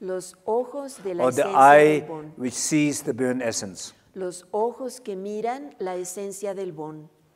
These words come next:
Speaker 2: We don't see everything.
Speaker 1: Lo que trato de decir es que
Speaker 2: Mm.
Speaker 1: no miramos todo.
Speaker 2: Like, uh,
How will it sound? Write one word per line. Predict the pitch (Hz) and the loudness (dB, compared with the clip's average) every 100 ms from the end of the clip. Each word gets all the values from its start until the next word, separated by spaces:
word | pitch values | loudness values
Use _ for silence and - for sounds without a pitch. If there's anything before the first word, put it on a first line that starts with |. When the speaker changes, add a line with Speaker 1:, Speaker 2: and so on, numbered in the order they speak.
| _ _ _ _ _ _ _ - - - | _ _ _ _ _ _ _ -20 -20 -8
Speaker 2:
We | 156 208 | -2 8
don't | 220 220 | 8 8
see | - 254 208 131 - | 2 4 4 2 -6
everything. | 135 127 104 87 - - _ _ _ - | -4 -4 -8 -14 -18 -20 _ _ _ -14
Speaker 1:
Lo | 226 | -8
que | 254 | -8
trato | 254 311 311 170 | -6 -10 -8 -10
de | 180 | -8
decir | 180 214 208 202 | -8 -8 -8 -6
es | 220 | -6
que | - 233 | -8 -10
Speaker 2:
Mm. | 247 | -6
Speaker 1:
no | 254 | -6
miramos | 254 233 220 226 226 - - | -6 -4 -6 -6 -8 -12 -8
todo. | 226 220 170 117 - - - _ _ _ _ _ _ _ _ _ _ _ _ _ _ - | 0 0 0 -10 -14 -20 -20 _ _ _ _ _ _ _ _ _ _ _ _ _ _ -4
Speaker 2:
Like, | 139 | -2
uh, | 123 | -2